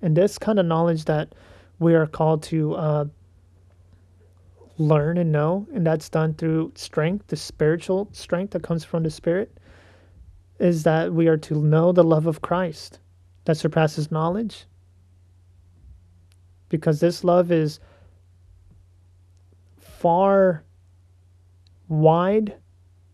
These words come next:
is far long, it's far high and far deep, that our feeble minds will not be able to comprehend, which is why we need the Spirit of God to help us.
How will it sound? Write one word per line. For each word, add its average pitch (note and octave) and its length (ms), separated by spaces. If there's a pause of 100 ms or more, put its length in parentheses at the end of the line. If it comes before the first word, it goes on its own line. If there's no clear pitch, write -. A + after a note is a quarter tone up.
(260)
is D#3 200
far F#3 540
long, F3 580
it's E3+ 160
far F3+ 360
high E3+ 360
and F3+ 180
far F3 320
deep, E3+ 480 (1080)
that D3+ 300 (320)
our D#3 220
feeble F3 420
minds D3+ 360
will D#3 80
not D3 180
be D#3+ 80
able D#3 140
to D#3 60
comprehend, D3+ 640 (100)
which D3+ 160
is D3 160
why D3+ 180
we D#3 120
need D3+ 180
the D3 80
Spirit E3 480
of D3 80
God C#3 260
to D#3+ 120
help D3 260
us. - 380